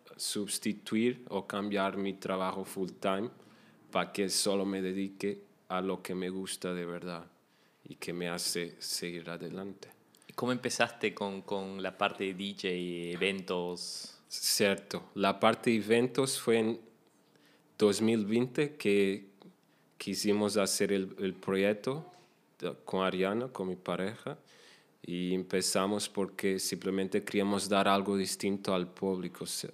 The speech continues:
Speaker 1: o sea, no solo fiesta, pero también como,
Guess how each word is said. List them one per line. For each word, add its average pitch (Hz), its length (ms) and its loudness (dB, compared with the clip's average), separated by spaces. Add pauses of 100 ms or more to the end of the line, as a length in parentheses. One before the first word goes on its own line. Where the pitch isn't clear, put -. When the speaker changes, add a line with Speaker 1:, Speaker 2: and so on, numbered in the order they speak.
Speaker 1:
o - 40 -12
sea, 87 360 -2 (400)
no 101 180 4
solo 104 360 6
fiesta, 110 580 4
pero 95 220 2
también 95 580 0 (540)
como, 90 720 2